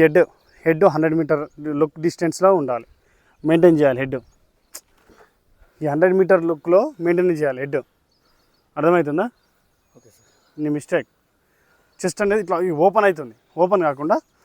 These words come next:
Speaker 1: క్లోజ్ చేయి, క్లోజ్ చేసి హ్యాండ్స్, హ్యాండ్స్ స్వింగ్ చేయి. ఎక్కడ? నోస్ కమ్మర్, నోస్ కమ్మర్, నోస్ కమ్మర్, కమ్మర్ ఇక్కడ వరకు ఇట్లా, ఇట్లా, ఇట్లా, ఇట్లా చేయాలి. ఆ? ఇట్లా చేస్తున్నావు, ఇట్లా, ఇట్లా, ఇట్లా వెళ్ళిపోతున్నాయి, అలా చేయకు.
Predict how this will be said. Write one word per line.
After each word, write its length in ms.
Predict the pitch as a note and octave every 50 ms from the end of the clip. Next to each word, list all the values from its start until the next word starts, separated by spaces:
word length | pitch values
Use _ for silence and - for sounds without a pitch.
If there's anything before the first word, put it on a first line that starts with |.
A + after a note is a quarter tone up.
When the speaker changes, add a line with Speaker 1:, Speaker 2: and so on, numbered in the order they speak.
| _ _ _ _
Speaker 1:
క్లోజ్ 200 | F#3 G3 G#3 F3 D#3+
చేయి, 140 | F3+ D3 A2+ - _ _ _ _ _
క్లోజ్ 180 | - F3 F#3+ F3 E3
చేసి 140 | F3+ E3+ G#3+ F3
హ్యాండ్స్, 260 | D#3+ F3 F3+ - - C#3+ - _ _ _ _ _ _ _ _ _ _
హ్యాండ్స్ 260 | D3 E3+ G#3+ G#3 F3+ D#3+ -
స్వింగ్ 180 | G3 G#3 G#3+ F3+
చేయి. 120 | F#3 C3 A#2+ - E3+
ఎక్కడ? 180 | D3+ - F#3+ F#3+ F3+ E3+ - _ - D3+
నోస్ 220 | E3+ F#3+ A3 G#3 - - - -
కమ్మర్, 240 | F#3+ F#3+ G3 E3+ B2+ C3+ D#3
నోస్ 200 | F#3 A3 A3 - - -
కమ్మర్, 240 | F3+ E3 C#3+ B2 B2 D#3
నోస్ 180 | F#3 G#3 - - -
కమ్మర్, 240 | E3 D#3+ D3+ C3+ - _ _ _ _ _ _ _ _ _
కమ్మర్ 240 | - D#3+ F3 F3 D#3+ D3
ఇక్కడ 140 | D#3 F3+ F3+ E3
వరకు 160 | D3+ B2+ C#3 F3 A#3 A3
ఇట్లా, 180 | - _ _ _ _ _ _ _ _ _ _ _ _ _ _ _ _ _ _ _ _ _ _
ఇట్లా, 120 | _ F3+ F3 E3
ఇట్లా, 140 | D3 D#3+ D#3+ D#3 D#3
ఇట్లా 120 | - G3 F#3+
చేయాలి. 200 | D#3+ C#3 B2+ _ _ _ _ _ - G3+
ఆ? 40 | B3+ E4 - _ _ _ _ _ _ _ _ _
ఇట్లా 140 | _ - E3+ E3
చేస్తున్నావు, 300 | F#3 F#3 - G3+ E3+ C#3 B2
ఇట్లా, 100 | C3+ C3
ఇట్లా, 120 | B2 - D3+ C3+
ఇట్లా 100 | - D#3+
వెళ్ళిపోతున్నాయి, 500 | D#3 D#3+ D#3 F3+ F3+ D3+ C#3+ B2 - _ _ _ _ _ _ _ _ D#3+
అలా 100 | D#3+ E3 D#3+
చేయకు. 220 | D#3+ D#3 C#3 -